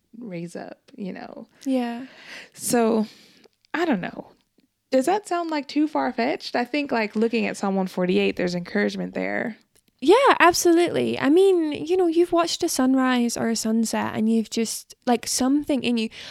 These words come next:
Speaker 2: Oh, I was talking with my flatmate the other day. There was a, an eclipse fairly recently, a solar eclipse, but it was
Speaker 1: Mm.
Speaker 2: only a partial one.
Speaker 1: Mm.
Speaker 2: And I was saying about remembering being very, very small. And I think I was in a field and there were people around and it went dark. And I'm
Speaker 1: Mm.
Speaker 2: assuming it was a,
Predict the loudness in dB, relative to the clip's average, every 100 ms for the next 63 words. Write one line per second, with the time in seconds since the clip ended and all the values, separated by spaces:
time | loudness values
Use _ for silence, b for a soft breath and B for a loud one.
0 | B -18 -8 -6 -4 -6 -4 -2 0 2
1 | 0 -2 -4 -4 -4 -4 -4 0 2 2
2 | 0 -4 -2 -2 -2 -2 -4 0 0 0
3 | -2 -4 -4 -2 -4 -4 -6 -8 -4 -2
4 | 0 -2 -4 -10 -10 -6 -4 -2 -4 -6
5 | -8 -10 -8 -10 -10 -12 -14 B -8 -8
6 | B B -2 2 4 6 4 2 2 2
7 | 2 0 0 2 4 6 6 6 6 6
8 | 6 4 6 6 4 4 0 0 -2 -2
9 | 0 2 0 -4 -6 -6 -6 -8 -8 -8
10 | -2 -2 0 0 0 0 -2 -2 2 2
11 | 0 -2 -2 -4 -4 0 0 -2 -4 -4
12 | -4 -2 -2 -2 -2 -2 -2 -4 -4 -2
13 | -2 -6 -6 -4 -6 -6 -6 -6